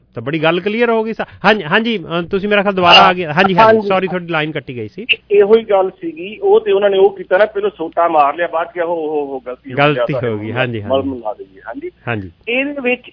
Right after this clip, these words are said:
Speaker 2: ਇਹ ਆ ਵੀ ਜਿਹੜੇ ਹੁਣ ਨਾ ਲਿਖੇ ਹੋਏ ਆ ਬੁੱਕ ਦੇ ਉੱਤੇ ਲਾਅ,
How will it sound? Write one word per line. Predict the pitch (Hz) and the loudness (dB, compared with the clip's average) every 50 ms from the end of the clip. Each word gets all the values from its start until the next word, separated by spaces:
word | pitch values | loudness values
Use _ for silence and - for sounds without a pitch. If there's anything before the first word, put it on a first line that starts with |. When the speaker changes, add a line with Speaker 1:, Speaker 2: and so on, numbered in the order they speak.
| - | -8
Speaker 2:
ਇਹ | 190 208 233 247 240 | -6 -2 0 2 4
ਆ | 226 214 214 - | 4 4 2 0
ਵੀ | 226 226 214 | -6 -10 -8
ਜਿਹੜੇ | 170 180 196 214 240 | -4 -2 -2 -2 -2
ਹੁਣ | 233 190 208 214 208 | -4 -4 -4 -4 -4
ਨਾ | 208 226 226 | -4 -2 -2
ਲਿਖੇ | 202 165 139 135 139 - - 147 | -2 -2 -4 -6 -6 -4 -4 -4
ਹੋਏ | 139 135 139 139 139 | -4 -2 0 0 2
ਆ | 135 | 0
ਬੁੱਕ | 120 113 123 120 - - | 0 -2 -4 -6 -6 -8
ਦੇ | - 123 123 120 | -6 -4 -4 -4
ਉੱਤੇ | 117 _ - 120 113 | -6 _ -10 -10 -4
ਲਾਅ, | 110 107 107 101 98 92 90 | 0 2 4 4 4 2 -2